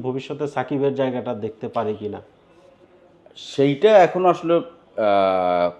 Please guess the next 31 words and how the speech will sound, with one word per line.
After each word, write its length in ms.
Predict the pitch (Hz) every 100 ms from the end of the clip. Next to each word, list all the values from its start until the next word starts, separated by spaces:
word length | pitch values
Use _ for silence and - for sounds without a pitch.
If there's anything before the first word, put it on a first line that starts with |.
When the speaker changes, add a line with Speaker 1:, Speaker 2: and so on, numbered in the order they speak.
| -
Speaker 2:
কতখানি 440 | 113 117 131 135
বলা 260 | 113 113 113
যাবে। 340 | 113 87 113
এমনিতে 320 | 110 151 180 202
মিরাজ 300 | 156 165 170
কিন্তু 180 | 165
ভালো 240 | 143 107 117
ব্যাটসম্যান। 680 | 98 90 - _ _ 92 85
আমরা 160 | 101
যখন 280 | 110 117 120
under 200 | 107 107
নাইনটিনে 360 | 107 110 123 135
তাকে 200 | 113 104
দেখেছি, 480 | 85 - - - - _ _ _
তখন 240 | 104 131
কিন্তু 220 | 127 131 143
সে 220 | 139 139
Speaker 1:
ও, 40 |
অনেক 360 | 156 156 156 156
Speaker 2:
ওই 100 | 139
Speaker 1:
খেলা 120 | 165
Speaker 2:
টুর্না-, 180 | 147 151
Speaker 1:
টুতে 120 | 147
Speaker 2:
ওই 80 | 156
Speaker 1:
খেলতো। 140 | 151
Speaker 2:
টুর্নামেন্টে 440 | 147 151 147 147 165
সম্ভবত 520 | 139 135 143 147 147
সবচেয়ে 300 | 143 - 131
বেশি 240 | 107 -
Speaker 1:
বাংলাদেশে, 360 | 135 139 131 127
Speaker 2:
রান 120 | 110